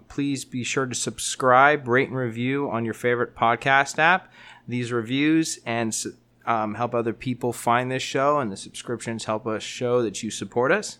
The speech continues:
Um, and you can find us on iTunes, Google Play, uh, Podcast Addict, Stitcher, Player F M,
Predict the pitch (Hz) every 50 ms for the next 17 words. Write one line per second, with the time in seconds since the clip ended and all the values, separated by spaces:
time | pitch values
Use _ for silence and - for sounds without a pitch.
0 | _ _ _ _ _ _ - - - - - 131 127 127 127 123 123 123 123 127
1 | 123 - 131 120 113 - 135 131 135 131 131 123 - - 101 110 107 - - -
2 | 113 123 143 147 - - 226 254 262 254 - - - _ _ _ _ 113 110 113
3 | 131 139 175 175 - 160 139 113 101 101 120 - _ _ _ _ _ _ _ _
4 | _ - - - - _ - 101 110 113 113 107 104 - - - 135 135 135 -
5 | 151 147 147 143 - 151 143 143 143 143 143 143 - - - - - - - 147
6 | 139 - - - 156 156 156 151 147 - _ _ _ - - - 139 143 151 160
7 | 165 160 156 - - - 131 117 113 113 113 113